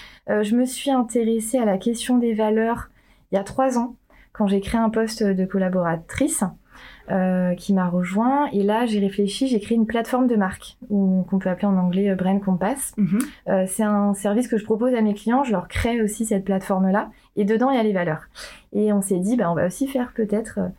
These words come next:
Speaker 1: la plateforme de marque, euh, d'R P Digital.
Speaker 2: Bah oui, bien sûr.
Speaker 1: Euh, donc, euh,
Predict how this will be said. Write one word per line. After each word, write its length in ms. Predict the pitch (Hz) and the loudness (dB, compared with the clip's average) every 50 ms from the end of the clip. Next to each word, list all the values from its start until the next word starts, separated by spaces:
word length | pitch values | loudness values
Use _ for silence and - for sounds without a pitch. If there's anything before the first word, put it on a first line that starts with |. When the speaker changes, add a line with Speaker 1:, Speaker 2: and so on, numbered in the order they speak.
| - - - - _ - | -16 -20 -20 -14 _ -4
Speaker 1:
la 140 | 226 233 226 | -2 -2 0
plateforme 380 | - 233 226 - 226 220 208 | 0 -2 0 0 2 2 2
de 100 | 196 202 | 2 2
marque, 320 | 196 202 214 220 220 - 202 | 2 2 0 -2 -2 -2 0
euh, 80 | 185 | 0
d'R 160 | 180 185 185 185 | 0 0 -2 0
P 80 | 220 214 | 0 0
Digital. 540 | 202 190 185 175 160 180 185 262 311 214 170 - | 0 2 0 0 0 0 0 0 0 -2 -2 -2
Speaker 2:
Bah 120 | 190 175 165 | -2 -2 0
oui, 140 | 175 254 277 | 2 2 2
bien 140 | 170 151 147 | 0 0 -2
sûr. 180 | - - 294 - - | -2 -4 -4 -2 0
Speaker 1:
Euh, 540 | 208 196 196 190 190 185 185 185 180 180 185 | 0 0 2 2 0 0 2 2 2 0 0
donc, 340 | 180 196 220 220 220 220 | 0 0 0 0 0 0
euh, 360 | 214 180 180 180 175 170 170 | 2 2 2 2 2 2 0